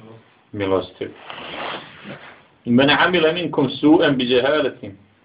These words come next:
ثم تاب من بعده وأصلح فأنه غفور رحيم". Ko od vas uradi neko zlo iz neznanja, a zatim se poslije toga pokaje i popravi,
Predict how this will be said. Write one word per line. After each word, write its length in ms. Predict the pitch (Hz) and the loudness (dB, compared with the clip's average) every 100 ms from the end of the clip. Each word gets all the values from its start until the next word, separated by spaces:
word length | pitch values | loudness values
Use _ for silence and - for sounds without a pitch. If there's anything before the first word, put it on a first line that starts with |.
| _ _ _ _ _ _ _ _ | _ _ _ _ _ _ _ _
ثم 200 | 147 143 | 2 2
تاب 280 | 117 160 151 | 2 2 0
من 200 | 139 131 | -2 0
بعده 460 | 139 165 143 131 131 | 2 2 2 2 4
وأصلح 680 | 135 170 165 160 143 135 139 | 4 2 0 0 2 2 0
فأنه 440 | 131 123 120 117 | -2 -2 0 0
غفور 520 | 110 101 107 95 95 | 0 0 -2 -4 -6
رحيم". 220 | 92 98 - _ _ - | -8 -10 -20 _ _ -2
Ko 120 | 139 | 0
od 140 | 180 | 2
vas 320 | 165 143 - - | 2 -2 -2 -2
uradi 480 | 170 165 135 131 | 2 4 2 0
neko 520 | 151 156 - 135 113 - - _ - | 0 0 2 2 2 -2 -20 _ -4
zlo 460 | 117 120 165 147 123 | -2 0 2 2 0
iz 200 | 117 120 | 0 0
neznanja, 600 | 117 117 127 156 151 135 - - | 0 2 2 2 0 -4 -6 -4
a 140 | 127 113 | 0 2
zatim 420 | 175 180 143 117 | 0 0 -4 -4
se 140 | 120 | -4
poslije 320 | 156 151 120 - | 0 -2 -2 0
toga 300 | 147 135 - | 0 2 0
pokaje 500 | 135 135 127 123 127 - - _ _ _ _ _ _ _ _ _ _ _ - | -2 0 0 2 0 -6 -20 _ _ _ _ _ _ _ _ _ _ _ -4
i 160 | 123 120 | -2 2
popravi, 680 | 165 202 190 180 175 170 | 0 2 0 2 2 0